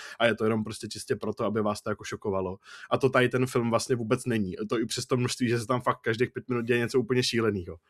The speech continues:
Eh, ale abych se dostal k, k čemu, o čem to vlastně je, tak je to jako příběh o tom,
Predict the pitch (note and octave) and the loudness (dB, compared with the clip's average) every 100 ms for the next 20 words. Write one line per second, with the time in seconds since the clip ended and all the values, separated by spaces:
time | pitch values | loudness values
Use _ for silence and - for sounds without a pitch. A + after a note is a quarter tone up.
0 | _ - - - - B2+ A#2 A2 C#3+ D3 | _ -20 -20 -20 -2 4 4 6 8 8
1 | D3+ D3+ C#3+ C#3+ D#3 - - _ - C#3 | 8 6 4 6 4 2 -18 _ 4 8
2 | C3+ C3 D3 C#3 C#3 C3+ D3 C3+ B2 B2+ | 8 8 6 6 6 6 6 6 6 2
3 | B2 G#2+ B2+ B2+ C3 C#3 C#3 C3+ C3 C#3 | 0 2 2 4 2 4 4 4 4 6
4 | C3 | 6